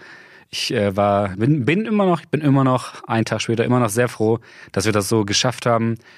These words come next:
Und mir bleibt nur zu sagen, äh, wascht euch die Ohren, die Hände und die Nase und viel Spaß bei dem Interview.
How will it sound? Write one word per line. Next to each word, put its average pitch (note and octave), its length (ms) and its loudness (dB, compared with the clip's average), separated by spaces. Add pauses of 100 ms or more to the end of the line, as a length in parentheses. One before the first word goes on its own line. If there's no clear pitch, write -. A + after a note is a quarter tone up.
(300)
Und A#2 180 0
mir A2+ 80 -2
bleibt G#2+ 220 0
nur A2+ 100 0
zu - 120 -4
sagen, A#2+ 480 2
äh, A2 200 -4
wascht - 320 -2
euch A2+ 100 2
die A2+ 100 -2
Ohren, A#2 440 0
die G2 80 0
Hände G#2 260 2
und G#2+ 60 0
die G2 60 -2
Nase A2 460 2
und A#2+ 280 -2
viel - 200 -6
Spaß - 300 -2
bei - 100 -2
dem - 80 -4
Interview. E2+ 340 -4